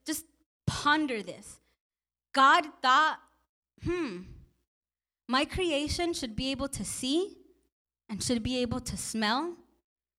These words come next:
They should be able to taste. They should be able to touch.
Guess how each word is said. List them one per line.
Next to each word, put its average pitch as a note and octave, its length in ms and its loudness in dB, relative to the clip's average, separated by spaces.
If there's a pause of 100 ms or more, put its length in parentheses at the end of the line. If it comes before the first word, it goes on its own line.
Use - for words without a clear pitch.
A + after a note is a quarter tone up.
(160)
They A#3+ 80 0
should B3+ 200 -2
be C#4 120 -2
able C4+ 160 -4
to A3 100 -2
taste. - 720 0 (480)
They B3 80 0
should B3 240 -2
be C4+ 160 -2
able B3 160 -6
to G3+ 100 -6
touch. D#4+ 480 0